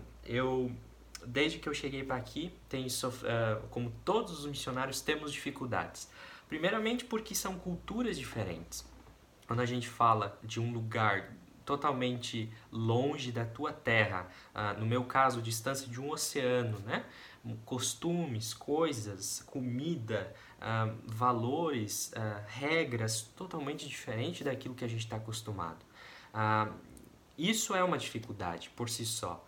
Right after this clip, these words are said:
Agora, existem outras, como língua, existem também outras, como entender, ah, que aqui eu tenho que ter um estilo de vida diferente. A forma de, de,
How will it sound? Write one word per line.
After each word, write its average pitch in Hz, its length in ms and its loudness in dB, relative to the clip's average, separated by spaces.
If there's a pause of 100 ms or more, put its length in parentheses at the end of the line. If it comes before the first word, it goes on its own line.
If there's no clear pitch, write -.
(260)
Agora, 127 380 4
existem 170 420 0
outras, 165 460 2
como 127 240 -2
língua, 117 720 -2
existem 139 480 -4
também 135 420 -2
outras, 147 520 -2
como 131 480 -4
entender, 123 920 0 (320)
ah, 123 320 -2 (440)
que 139 160 -2
aqui 214 840 -4 (100)
eu 135 140 2
tenho 165 420 -4
que - 180 -10
ter 180 460 -2
um 165 80 -4
estilo 185 480 -4
de 147 80 -4
vida 139 320 -6
diferente. 113 560 0
A 113 40 0
forma 202 560 4
de, 139 320 -4 (140)
de, 120 400 -4